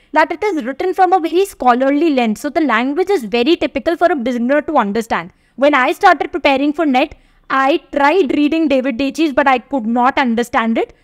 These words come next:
So I switched to the other two books that I mentioned.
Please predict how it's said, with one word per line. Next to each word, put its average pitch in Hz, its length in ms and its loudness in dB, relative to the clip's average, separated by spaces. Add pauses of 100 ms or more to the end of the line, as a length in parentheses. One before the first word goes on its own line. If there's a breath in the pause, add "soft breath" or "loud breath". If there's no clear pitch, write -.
So 330 140 2
I 277 180 2
switched - 540 -2
to 359 180 2
the 302 320 4 (120)
other 277 140 0
two 302 160 -4
books 269 260 -4
that 233 200 0
I 233 80 0
mentioned. 208 480 -4